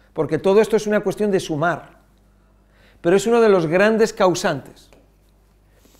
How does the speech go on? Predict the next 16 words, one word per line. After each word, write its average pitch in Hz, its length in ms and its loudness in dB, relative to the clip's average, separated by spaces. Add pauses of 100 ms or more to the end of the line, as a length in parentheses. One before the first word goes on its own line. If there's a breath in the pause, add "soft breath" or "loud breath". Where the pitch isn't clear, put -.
(400 soft breath)
¿Y 175 100 -6
cómo 277 320 2
se 233 180 2
forman 247 500 2
estas 208 360 -4
fibras? 151 580 -4 (580 soft breath)
Estas 254 320 0
fibras 247 400 -2
se 196 100 -4
forman 233 380 -2
de 196 80 2
la 170 140 2
siguiente 202 440 -6
manera. 147 360 -12 (600 soft breath)
Mira, 165 380 -2 (1120 soft breath)
son, 233 460 -2